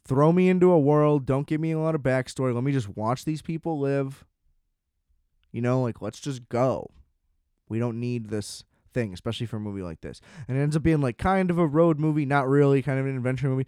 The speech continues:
It's one of those movies, again, where, like, a lot of things happen, and, like, the actual plot is either, you could say it's really intricate 'cause there's a million different things happening, or you could say it's nothing, you know. The movie's, like, one big MacGuffin.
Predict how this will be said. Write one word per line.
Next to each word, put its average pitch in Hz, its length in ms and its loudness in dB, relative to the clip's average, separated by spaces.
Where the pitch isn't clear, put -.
It's - 100 -10
one 190 100 8
of 233 60 12
those 208 120 12
movies, 202 280 4
again, 147 260 2
where, 120 100 0
like, 110 200 -2
a 107 60 -2
lot 151 540 2
of 156 80 -4
things 147 260 -6
happen, 131 420 -2
and, 123 140 -6
like, 104 280 -6
the 139 160 0
actual 139 500 -2
plot 143 560 -2
is 107 160 -8
either, 113 340 -4
you 131 100 -6
could 123 160 -6
say 160 240 4
it's 160 160 4
really 160 280 6
intricate 202 500 0
'cause 143 140 -4
there's 131 120 2
a 131 60 0
million 156 340 0
different 151 300 -2
things 165 220 -2
happening, 185 420 -4
or 147 80 -8
you 160 100 -2
could 151 160 -6
say 143 300 2
it's - 220 -4
nothing, 113 440 -2
you 107 160 -8
know. 76 160 -10
The 151 80 0
movie's, 156 280 4
like, 131 100 2
one 127 380 0
big 120 220 0
MacGuffin. 113 640 -6